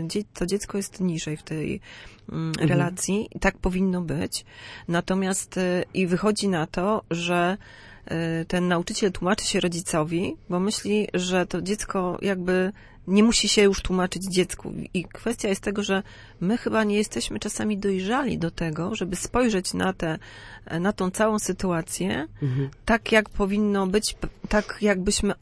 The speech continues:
Speaker 1: sami tego oczekiwali, gdybyśmy byli w tej pozycji dziecka, rodzic-, te-, dziecka, młodego człowieka, że chcielibyśmy, żeby to było wyjaśnione, e, właśnie tak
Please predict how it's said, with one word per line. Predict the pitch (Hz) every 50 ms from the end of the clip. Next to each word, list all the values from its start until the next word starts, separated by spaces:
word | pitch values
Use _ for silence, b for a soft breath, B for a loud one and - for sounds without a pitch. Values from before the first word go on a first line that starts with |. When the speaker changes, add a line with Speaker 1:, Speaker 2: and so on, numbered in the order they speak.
| - -
Speaker 1:
sami | - - 220 247 262 254
tego | - 226 214 214 -
oczekiwali, | 220 - - 214 - - 196 196 202 196 190 196 214 226 311 B B B B B B -
gdybyśmy | 175 180 226 226 233 - - - 220 202
byli | 196 214 202 208 208 202 202 202 -
w | - - -
tej | 202 196 196
pozycji | - 202 196 - 190 - - 175 175
dziecka, | 180 190 190 - - - 190 190
rodzic-, | 185 185 170 - 170 185 - - - - - - - 165 -
te-, | - 180 147 156
dziecka, | 185 208 196 - - - 180 160 160
młodego | 160 - 180 180 180 170 185 170 175 180
człowieka, | - - 175 175 175 - - - - - - B B B B B B B B B
że | - 185 190 190 - - -
chcielibyśmy, | - - - - - 254 262 320 220 180 170 160 175 - - - 165 165 160 175 - - - - - - - - -
żeby | 180 185 190 185 202
to | 196 - 196 208
było | 196 202 208 196 202 202
wyjaśnione, | 202 196 196 190 185 - - - 196 185 175 170 170 170 180 226 254 330 B B B B B B B B B - -
e, | 170 180 175 175 180 175 175 170 - - - -
właśnie | 185 208 220 - - 220 214
tak | - 214 - - - -